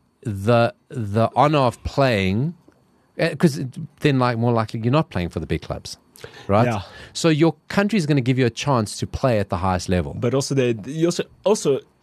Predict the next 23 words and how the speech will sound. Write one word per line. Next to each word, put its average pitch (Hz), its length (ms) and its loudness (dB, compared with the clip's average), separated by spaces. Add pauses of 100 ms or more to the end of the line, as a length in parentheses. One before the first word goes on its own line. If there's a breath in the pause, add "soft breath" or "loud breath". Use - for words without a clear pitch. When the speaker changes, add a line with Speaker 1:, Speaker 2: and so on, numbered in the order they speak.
(360)
Speaker 2:
you 165 120 -4
speak 202 200 0
of 190 120 2
those 160 160 2
top - 220 -2
tier, 117 200 0
those 123 200 0
top 208 180 -2
tier 196 140 0
countries, 135 460 -2 (400)
most 151 260 0
of 151 60 -4
them, 143 220 2
they 135 100 4
don't, 135 240 2 (120)
they 151 100 2
don't 156 160 0
pay 160 140 -2
you 147 140 2
for 127 140 -4
playing 117 240 -2
for 113 100 -6
their, 95 300 -2